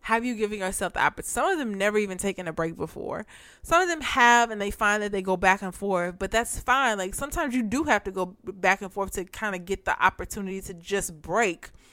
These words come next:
But also understanding that using these tools for, using these tools for good sometimes are purpose to give yourself the permission to take a break.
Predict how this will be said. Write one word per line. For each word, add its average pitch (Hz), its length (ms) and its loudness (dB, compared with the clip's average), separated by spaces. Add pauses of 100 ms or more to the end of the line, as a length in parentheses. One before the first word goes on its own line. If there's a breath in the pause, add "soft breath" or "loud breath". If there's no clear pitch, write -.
(340 soft breath)
But 220 120 -2
also 240 420 4
understanding 226 680 -4
that 180 140 -6
using 220 340 -8
these 220 180 -10
tools 226 460 -12
for, 175 180 -8 (440)
using 269 260 -4
these 240 160 -6
tools 240 240 -8
for 196 80 -8
good 202 280 -2
sometimes 190 460 -4 (140)
are 190 440 10 (720 loud breath)
purpose 254 440 0
to 214 120 -6
give 208 240 -6
yourself 196 300 -4
the 185 80 -10
permission 175 480 -10
to 165 100 -12
take 160 200 -10
a 160 80 -8
break. - 300 -10